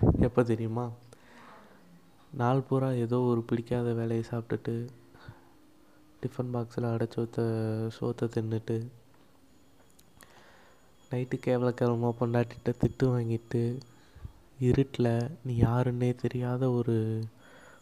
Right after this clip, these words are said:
முகமுடியை மாட்டிக்கிட்டு ஒரு உலகத்துக்குள்ள போவீங்க. கண்டிப்பா எல்லாராலையும் போக முடியும். As a மிடில் கிளாஸாக இருந்தா,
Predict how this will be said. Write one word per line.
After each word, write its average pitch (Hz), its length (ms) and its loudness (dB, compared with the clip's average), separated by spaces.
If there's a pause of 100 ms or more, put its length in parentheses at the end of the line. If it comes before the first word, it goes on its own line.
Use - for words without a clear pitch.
(140)
முகமுடியை 120 500 2
மாட்டிக்கிட்டு 117 600 0
ஒரு 117 120 0
உலகத்துக்குள்ள 120 640 -2 (100)
போவீங்க. 123 400 -6 (1700)
கண்டிப்பா 123 460 0
எல்லாராலையும் 120 680 0
போக 120 260 -4 (120)
முடியும். 123 320 -2 (1300)
As 120 180 -6
a 120 40 -8
மிடில் 120 320 -2
கிளாஸாக 120 300 -2
இருந்தா, 117 320 -4